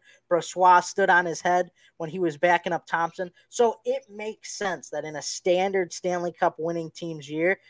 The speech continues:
you're not gonna have four goaltenders on the cup. I mean, it was just the way Vegas did it this year that makes sense. But, yeah, it's very interesting. I thought it was very interesting that they're the first team to have their names engraved before their day with the cup. I, I thought that was pretty cool.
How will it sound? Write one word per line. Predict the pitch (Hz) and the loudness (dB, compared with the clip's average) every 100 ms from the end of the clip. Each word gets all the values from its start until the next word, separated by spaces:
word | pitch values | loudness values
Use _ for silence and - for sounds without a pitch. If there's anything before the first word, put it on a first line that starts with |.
| _ | _
you're | 196 | 2
not | 233 240 | 4 4
gonna | 185 | 2
have | 165 | 2
four | - 175 156 | 4 4 6
goaltenders | 151 139 135 120 120 | 0 -2 -8 -8 -10
on | 117 | -12
the | 120 | -16
cup. | - - _ | -20 -20 _
I | 156 165 | -2 0
mean, | 170 | 0
it | 175 | 0
was | 175 | 0
just | 170 180 - | -2 -4 0
the | 165 | 2
way | 180 180 | 2 2
Vegas | 175 175 165 156 | 0 0 -2 -2
did | 170 175 | 0 0
it | 185 - | 0 -4
this | 180 - | -6 -4
year | 190 190 _ _ - | -4 -4 _ _ -2
that | 165 | -2
makes | 165 165 - - | 0 -6 -4 -2
sense. | 185 196 - - _ _ _ _ _ _ | 0 0 -6 -20 _ _ _ _ _ _
But, | 165 151 - _ _ | -6 -6 -10 _ _
yeah, | 165 214 233 _ - | -6 -6 -6 _ -20
it's | 147 | -10
very | 147 185 202 | -2 0 0
interesting. | 190 - 165 - - 131 | -4 -8 -10 -12 -14 -10
I | |
thought | 139 165 160 | 0 2 2
it | |
was | 151 143 | 0 -2
very | 156 160 160 160 - - 160 | 2 2 2 0 -6 -14 -10
interesting | 156 - - 147 143 | -10 -10 -12 -12 -12
that | 139 | -8
they're | 147 | -6
the | 135 | -6
first | - 143 - | -8 -10 -10
team | 156 143 135 _ _ - | -14 -14 -16 _ _ -8
to | 151 | -6
have | 147 147 143 | -2 -2 -2
their | 143 | -8
names | 139 143 147 | -8 -10 -8
engraved | 139 131 131 127 123 | -10 -6 -2 -4 -4
before | 147 - 156 | -8 0 0
their | 143 135 | 0 -4
day | 131 | -4
with | 123 | -4
the | - | -6
cup. | 127 127 _ 139 | -12 -12 _ -8
I, | 139 | -4
I | 156 | 0
thought | 170 160 | 0 0
that | 160 | -2
was | - | -6
pretty | 151 139 | -8 -8
cool. | - 143 | -4 -4